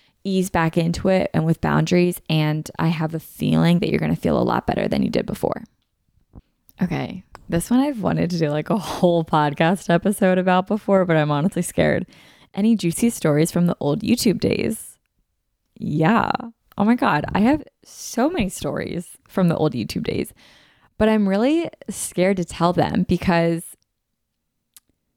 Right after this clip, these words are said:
like, a lot of the people are still very relevant and still, um, doing, like, YouTube and stuff. So I don't wanna say anything. But yeah, man, do I have stories. And they're not, like,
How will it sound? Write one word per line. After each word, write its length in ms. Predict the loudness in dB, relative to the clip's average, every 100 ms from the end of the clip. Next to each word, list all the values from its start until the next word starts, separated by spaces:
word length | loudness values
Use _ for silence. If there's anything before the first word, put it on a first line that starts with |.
| _ _ _ _ _ _
like, 260 | 2 2 2
a 80 | 0
lot 260 | 2 2 0
of 80 | -2
the 100 | -4
people 600 | -4 -6 0 0 0 0
are 120 | -4
still 360 | -4 -2 0 2
very 640 | 2 4 4 2 -2 -12 -12
relevant 640 | -2 0 0 0 2 2 0
and 180 | -2 -4
still, 580 | -4 -2 2 2 0 -6 _ _ _ _ _ _ _ -8
um, 420 | -2 -2 -2 -4
doing, 320 | 0 2 2 0
like, 160 | -2
YouTube 340 | -4 -4 -2 0
and 160 | -2
stuff. 460 | 0 0 0 -2 _ _
So 140 | 0 2
I 40 |
don't 180 | 4 2
wanna 160 | 0
say 340 | 0 -4 -2 -2
anything. 600 | 4 4 4 0 -4 -8 -14 _ _ _ _ _ _ -2
But 100 | -2
yeah, 400 | -2 2 2 4
man, 260 | 2 0
do 80 | 2
I 120 | 2
have 120 | 2
stories. 380 | 0 0 2 0
And 160 | 0 2
they're 100 | 2
not, 180 | 2
like, 140 | -2